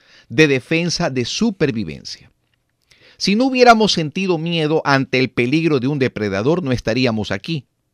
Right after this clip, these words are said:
Sin miedo, no nos hubiésemos defendido y hubieran terminado con nosotros. No habría existido descendencia.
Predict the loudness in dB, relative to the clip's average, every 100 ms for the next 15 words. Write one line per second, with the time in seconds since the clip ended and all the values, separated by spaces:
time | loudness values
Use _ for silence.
0 | _ _ _ _ _ -8 -6 -4 0 0
1 | 0 -2 -8 -6 -4 -2 -4 -2 2 2
2 | 2 -4 -2 -4 -4 -6 -4 -4 -4 -10
3 | _ _ _ -2 0 2 2 2 2 2
4 | 0 2 2 2 0 -4 -6 -8 -10 -14
5 | -16 _ -20 _ _ _ _ _ _ _
6 | _ 2 4 6 6 4 2 -2 -4 -4
7 | -2 0 2 2 0 -4 -4 -6 -8 -12
8 | -14 _